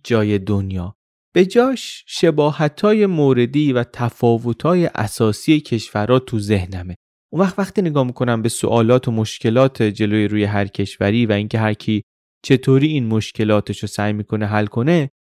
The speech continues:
حواسم به شرایط اون کشوره هم هست، از جمله به شرایط تاریخی و جغرافیاییش. چند تا تا حالا کتاب ما توی بی پلاس توی فاز نزدیک به این داشتیم.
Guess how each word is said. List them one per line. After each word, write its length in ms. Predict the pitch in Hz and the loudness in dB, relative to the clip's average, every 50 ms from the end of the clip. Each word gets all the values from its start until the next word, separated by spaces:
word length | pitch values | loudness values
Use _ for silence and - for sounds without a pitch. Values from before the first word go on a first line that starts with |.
| _ _ _ - | _ _ _ -2
حواسم 640 | - 156 156 165 185 190 185 - 190 180 175 165 | 0 0 2 2 2 0 0 0 -2 -2 -2 -2
به 80 | 143 123 | -4 -4
شرایط 580 | - - - 113 107 110 107 92 123 139 - 156 | -4 -2 -2 -2 0 0 0 0 -2 -2 -2 -4
اون 160 | 131 113 107 | -4 -4 -6
کشوره 500 | - - 104 98 - - 101 98 104 107 | -4 -6 -6 -6 -4 -4 -4 -2 -2 -4
هم 400 | 110 117 110 110 113 113 113 117 _ _ _ _ _ _ - | -4 -4 -6 -6 -6 -8 -12 -16 _ _ _ _ _ _ -4
هست، 420 | - 156 190 208 - - - _ _ _ - | -2 0 0 0 -2 -6 -14 _ _ _ -4
از 280 | - 180 202 190 180 | 0 0 0 0 0
جمله 340 | 175 190 185 180 170 170 160 | 0 0 0 2 2 0 0
به 80 | 156 156 | 0 -2
شرایط 540 | 147 - 117 107 107 95 73 110 - - 143 | -2 -2 -2 0 0 0 -2 -4 -4 -6 -8
تاریخی 680 | 135 - - 110 101 101 95 101 98 - - 131 127 120 | -8 -4 -2 0 0 0 0 -4 -8 -6 -8 -8 -4 -2
و 340 | 123 120 113 113 117 123 123 _ _ _ _ _ _ - | -2 -2 0 -2 -4 -6 -8 _ _ _ _ _ _ 2
جغرافیاییش. 1040 | 117 110 95 - - 101 92 - - 92 90 85 - 110 - - - - - - _ _ _ _ _ _ _ _ _ _ _ _ _ _ _ | 4 4 4 2 -2 -2 -2 -2 -6 -8 -8 -6 -8 -10 -14 -18 -20 -20 -20 -20 _ _ _ _ _ _ _ _ _ _ _ _ _ _ _
چند 300 | - - 262 294 294 254 | -4 0 0 0 0 2
تا 100 | - 247 | 0 -2
تا 140 | 226 - 190 | 0 2 0
حالا 160 | 170 156 170 | 2 2 0
کتاب 300 | 175 - 147 - 160 156 | -2 -4 -2 -2 -2 0
ما 120 | 160 156 151 | 0 -2 -2
توی 180 | - - 151 | 0 0 0
بی 180 | 147 143 123 110 | 0 0 -4 -4
پلاس 400 | - - 135 143 156 170 - - - | -2 -2 0 0 0 0 -4 -8 -4
توی 160 | - 185 190 | -2 -2 -2
فاز 400 | - - - 175 170 170 175 180 | -2 -2 0 0 0 2 0 0
نزدیک 880 | 170 170 165 143 120 117 113 110 104 104 - 117 113 104 - - - | -2 -2 -2 -2 0 0 0 0 -2 -4 -2 -2 -2 -2 -2 -12 -6
به 80 | - 110 | -6 -6
این 320 | - - 127 127 131 127 | -2 0 0 0 0 2
داشتیم. 600 | 113 104 101 92 85 - - - - 95 92 98 | 2 2 2 2 0 -6 -12 -10 -8 -8 -8 -8